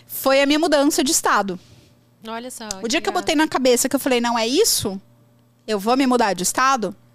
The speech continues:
Speaker 1: aí começa um monte de coisa, né? Tipo, "Ai, meu Deus do céu, mudança de estado, é mudança, é caminhão. Ai, o que que eu vou fazer com esse apartamento? Eu tenho que alugar, onde eu vou morar? O que que eu vou fazer? Como é que eu vou levar minhas coisas daqui de São Paulo pra Vila Velha?"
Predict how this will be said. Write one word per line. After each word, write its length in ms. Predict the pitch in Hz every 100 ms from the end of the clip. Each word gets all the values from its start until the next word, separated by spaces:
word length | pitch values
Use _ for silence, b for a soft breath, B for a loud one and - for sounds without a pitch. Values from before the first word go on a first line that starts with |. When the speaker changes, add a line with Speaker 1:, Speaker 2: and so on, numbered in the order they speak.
| - _
Speaker 1:
aí 160 | 226 233
começa 420 | 311 294 254 262
um 40 |
monte 240 | 254 339 -
de 80 |
coisa, 460 | 415 254 202 202 196
né? 160 | 208 214
Tipo, 280 | - 240 -
"Ai, 160 | 233
meu 120 | 240 208
Deus 380 | 214 262 277
do 80 | 233
céu, 520 | - - 269 254 277 - B B B B B B -
mudança 320 | 240 302 -
de 100 | 233
estado, 520 | - - 247 240 233
é 40 | 247
mudança, 600 | 247 220 247 254 233 269
é 40 |
caminhão. 760 | - 262 262 254 247 247 247 240
Ai, 140 | 247 262
o 20 |
que 100 | 269
que 80 | 294
eu 40 |
vou 80 | 277
fazer 200 | 277 254
com 80 | 277
esse 120 | 285
apartamento? 600 | 277 - 269 247 254 262
Eu 40 | 269
tenho 100 | 285
que 60 |
alugar, 420 | 302 294 247 254
onde 160 | 269 311
eu 60 | 277
vou 100 | 277
morar? 400 | 285 240 247 247
O 20 |
que 100 | 302
que 60 | 311
eu 60 |
vou 100 | 302
fazer? 320 | 285 262 233 269
Como 160 | 285
é 60 | 330
que 40 |
eu 40 | 330
vou 80 |
levar 160 | 330 294
minhas 160 | 277 -
coisas 240 | 277 247
daqui 260 | 254 254 262
de 100 | -
São 160 | 285
Paulo 240 | 269 247 254
pra 120 | 254
Vila 260 | 247 247
Velha?" 460 | 233 233 247 247 240